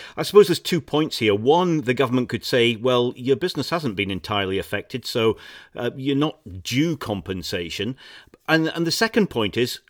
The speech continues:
where are these people coming from and where are these people <laughs> cancelling from?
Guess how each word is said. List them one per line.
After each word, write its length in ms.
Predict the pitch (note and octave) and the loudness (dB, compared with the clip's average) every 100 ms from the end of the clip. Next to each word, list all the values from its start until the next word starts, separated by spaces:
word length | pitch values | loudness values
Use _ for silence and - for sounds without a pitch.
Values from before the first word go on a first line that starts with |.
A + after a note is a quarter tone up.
| - - | -20 -14
where 400 | A#2+ C3+ G3 G#3+ | -2 4 6 6
are 80 | G#3 | 6
these 220 | G3 F3+ | 4 -2
people 320 | - F#3 D#3+ | -6 -4 -4
coming 320 | - D3+ C#3+ | -2 -2 0
from 240 | C3 D3 C#3 | 0 2 2
and 100 | C3+ | 4
where 180 | C#3 C#3 | 4 4
are 60 | |
these 200 | C#3 C3+ | 2 -2
people 360 | - D3 C3+ - | -4 -2 -2 -4
<laughs> 40 | |
cancelling 640 | - D3+ F3 - D3+ E3+ A2+ | 2 4 4 2 2 2 0
from? 460 | - A2 E2 D2 | -2 -2 -2 -8